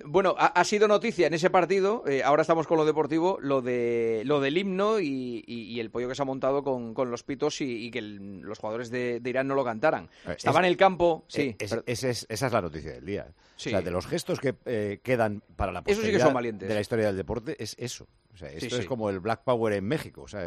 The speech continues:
Speaker 2: que, que
Speaker 1: Pero tal cual.
Speaker 2: unos tíos se han negado a cantar el himno y a celebrar los goles de su país.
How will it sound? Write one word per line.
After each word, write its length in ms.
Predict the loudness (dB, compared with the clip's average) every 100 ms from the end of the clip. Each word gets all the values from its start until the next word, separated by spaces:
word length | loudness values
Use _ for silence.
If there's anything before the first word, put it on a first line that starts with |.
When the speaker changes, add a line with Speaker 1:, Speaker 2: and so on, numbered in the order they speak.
| -8
Speaker 2:
que, 140 | -12 -12
que 220 | -10 -10 -6
Speaker 1:
Pero 200 | -4 -2
tal 180 | -4 -2
cual. 220 | -2 -2
Speaker 2:
unos 200 | -4 -4
tíos 200 | -4 -2
se 80 | 0
han 120 | 0
negado 440 | 0 2 2 0 -2
a 140 | -4
cantar 300 | -4 -4 -2
el 80 | -2
himno 180 | -4 -2
y 40 |
a 60 | -2
celebrar 340 | -2 -4 -2
los 140 | -4 -4
goles 220 | -4 -4
de 80 | -8
su 120 | -10
país. 360 | -10 -10 -14